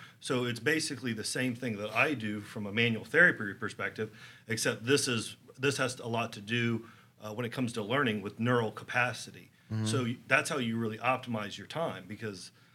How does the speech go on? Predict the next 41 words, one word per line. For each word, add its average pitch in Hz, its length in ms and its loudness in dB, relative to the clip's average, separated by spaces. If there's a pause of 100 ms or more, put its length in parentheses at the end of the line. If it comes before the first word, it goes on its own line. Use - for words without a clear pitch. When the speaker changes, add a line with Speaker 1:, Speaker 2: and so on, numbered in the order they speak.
(260)
Speaker 1:
like, 107 180 -8 (440)
like 110 140 -6
with 110 160 -6
me, 143 220 6
I 123 180 8
have 123 320 4
to 107 80 -10
be 113 140 -2
constrained 120 640 0
like 95 260 -10
that. 92 300 -12
Like 110 180 -6
when 117 100 -6
I 123 120 6
want 135 240 2
to 113 60 -8
do 123 220 0
deep 120 300 -2
work, 120 380 -2 (340)
I 117 140 4
have, 113 280 0
like, 104 300 -4
those 117 220 -2
headphones 123 480 2
Tom 123 240 0
has 123 400 0
that 107 160 -2
are, 101 240 0 (420)
uh, 98 320 -4 (100)
that 110 160 -4 (240)
you 113 140 -8
can't 120 260 0
hear 127 260 4
of. 123 220 2
They're 107 140 -2
noise 123 300 4
canceling. 131 560 0 (360)
I 120 140 4
have 120 240 6
those. 127 600 2 (440)
Uh, 107 360 -4